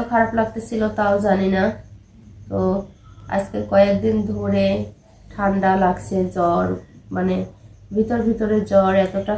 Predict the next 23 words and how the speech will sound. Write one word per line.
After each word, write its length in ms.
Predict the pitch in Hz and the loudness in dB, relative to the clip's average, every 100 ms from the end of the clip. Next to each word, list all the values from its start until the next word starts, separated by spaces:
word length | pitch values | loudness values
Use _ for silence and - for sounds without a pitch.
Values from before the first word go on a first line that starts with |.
| 208 | -4
খারাপ 240 | 202 185 190 | -2 -2 0
লাগে 320 | 190 180 185 | 0 0 0
তা 140 | 180 196 | -2 -4
বলার 340 | 185 190 180 185 | -2 0 0 0
মতো 260 | 190 202 196 | -4 0 0
না। 160 | 185 196 - - - - - - | 0 -4 -10 -20 -20 -20 -20 -12
এদিকে 320 | 185 208 208 208 | -6 -6 -4 -2
গলার 300 | 196 185 185 | 2 2 0
টনসিলটাও 640 | 196 196 - 202 196 202 196 | -2 -2 -2 -4 0 4 4
আবার 280 | 175 180 185 | 4 2 2
বাড়ছে, 600 | 185 185 190 - 190 190 | 0 0 -2 -4 -6 -4
ঠান্ডা 260 | 202 196 202 | -4 -2 0
লাগলে 280 | 220 220 226 | 0 0 -4
তো 100 | 240 | -6
টনসিল 480 | 226 202 196 208 190 | -4 -2 -2 -2 0
বাড়াটাই 440 | 190 185 196 196 | 0 -2 -2 -4
স্বাভাবিক। 580 | 196 185 185 185 196 190 - - - - - - 214 | -4 -4 -2 -2 -2 -6 -10 -20 -20 -20 -20 -10 0
তারপরে 360 | 202 196 214 | 0 2 2
ওইদিকে 500 | 214 196 220 220 220 | 2 2 0 0 -2
সংসারের 680 | - 208 202 208 202 196 196 196 - - - - - - - - | -2 -2 -2 0 2 4 2 0 -10 -18 -20 -20 -20 -20 -20 -4
তো 80 | 220 | 4
আরও 220 | 208 202 | 6 6
আছেই 500 | 196 190 214 208 190 | 6 4 0 -2 0